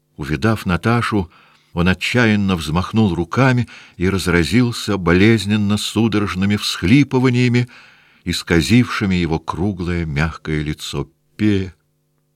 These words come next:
Петя, поди, поди, она, она зовёт!» И он, рыдая как дитя,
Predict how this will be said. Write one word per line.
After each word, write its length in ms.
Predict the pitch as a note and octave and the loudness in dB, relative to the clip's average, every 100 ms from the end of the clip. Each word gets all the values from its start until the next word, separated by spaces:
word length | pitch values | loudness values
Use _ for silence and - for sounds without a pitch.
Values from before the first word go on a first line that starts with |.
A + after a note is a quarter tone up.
| _ | _
Петя, 540 | - F#2+ F2+ - D#2 - _ _ _ _ _ _ - | 0 2 2 -4 -12 -12 _ _ _ _ _ _ -8
поди, 380 | E2+ D#2 F#2 | -6 -2 -4
поди, 540 | D2+ F#2+ D#2 G#2+ G#2+ - - - | -4 -8 0 2 2 -2 -14 -20
она, 480 | - C#2 F2 A2+ E2+ - _ _ _ _ _ _ _ | -10 -2 0 0 -2 -10 _ _ _ _ _ _ _
она 480 | C#2 C#2+ E2 G2+ F2+ | -6 -2 0 0 -2
зовёт!» 760 | - D#2+ D#2 G#2+ G2+ - - _ _ _ _ _ - | -6 -6 0 2 2 -4 -20 _ _ _ _ _ -2
И 40 | D#2+ | 0
он, 180 | F2 | 2
рыдая 420 | D#2+ E2+ F2+ F2 D#2+ | 0 0 2 2 2
как 240 | F2+ D2 | -2 -2
дитя, 400 | C#2+ D#2 A2+ | -4 -2 -2